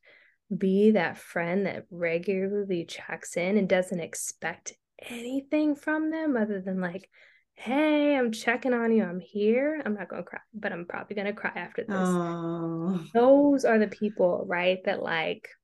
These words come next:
Speaker 1: on the worst days, I happen to get the text from that friend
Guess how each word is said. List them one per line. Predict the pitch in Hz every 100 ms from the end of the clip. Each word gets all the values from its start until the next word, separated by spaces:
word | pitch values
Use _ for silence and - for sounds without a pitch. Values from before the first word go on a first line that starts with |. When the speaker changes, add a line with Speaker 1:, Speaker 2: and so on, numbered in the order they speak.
| _ _ _ _ _ _ _ _ _ _ - - _ _ _ _ _ _
Speaker 1:
on | 214 202
the | 180
worst | 165 180 214 220 226 220 -
days, | 202 185 170 - - -
I | 196 175
happen | 180 175 175 196
to | 190
get | 185 175 - -
the | 202
text | - - - -
from | 202 190
that | 175 -
friend | - - 170 170 175 180 214